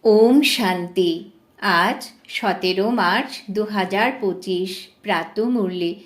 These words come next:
বাবা আজ বলেছেন, "মিষ্টি বাচ্চারা, পড়াশোনাই হলো উপার্জন, পড়াশোনা হলো source of income। এই পড়াশোনার দ্বারাই তোমাদের একুশ জন্মের জন্য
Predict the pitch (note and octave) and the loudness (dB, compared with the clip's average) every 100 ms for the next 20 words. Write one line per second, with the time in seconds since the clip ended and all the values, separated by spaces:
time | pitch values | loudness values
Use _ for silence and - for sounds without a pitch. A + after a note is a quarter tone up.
0 | - _ _ - F#3+ F3+ G3 A3+ A#3 G3+ | -20 _ _ -4 -2 0 0 -2 -2 -4
1 | F#3 F3+ F#3 A3+ A3+ - - - - A#3+ | -2 -2 -4 -4 -4 -6 -10 -20 -6 -4
2 | B3 - C#4+ C4 F#3+ E3+ - F3 F3 G3 | -2 -4 -4 0 -2 -2 -4 -2 0 -2
3 | B3 - _ _ G#3+ F#3 E3+ F3+ F#3+ F#3 | -4 -12 _ _ 0 0 0 -4 -6 0
4 | F#3+ A#3+ B3+ C4+ C#4 C4 G#3+ G#3 F#3+ F#3 | 0 0 -2 -2 0 0 -2 0 0 0
5 | - F3+ E3+ - _ _ _ - G3 E3+ | -4 -4 -6 -14 _ _ _ -2 -2 -2
6 | F#3 - F#3 F#3 G3 G3+ G#3+ C#4+ - - | -4 -8 -6 -4 -2 0 2 0 -4 -18
7 | _ - A3 F#3+ G#3 - A3 G3+ G3+ F#3 | _ -8 -2 -2 -2 -4 -2 -2 0 -4
8 | F3+ F3 F3+ E3 - _ _ _ - A#3 | -4 -8 -6 -6 -12 _ _ _ -2 0
9 | C4+ C4 A#3+ A#3+ A#3+ A#3+ A#3 A#3 A3 G3 | 0 -2 -2 -2 -4 -4 -2 -2 0 0
10 | F#3 G3+ A#3+ B3 A#3+ A3+ A3 A3+ A3+ A3 | 2 2 0 -2 -2 -2 2 4 4 0
11 | - _ _ A3 A3 A#3+ B3 B3 G3+ F#3+ | -16 _ _ 0 0 -4 -4 -4 -4 -2
12 | F#3+ G3 G#3+ A3+ G#3+ G#3+ G#3 G3+ G3+ | -2 -2 0 0 0 -2 2 2 2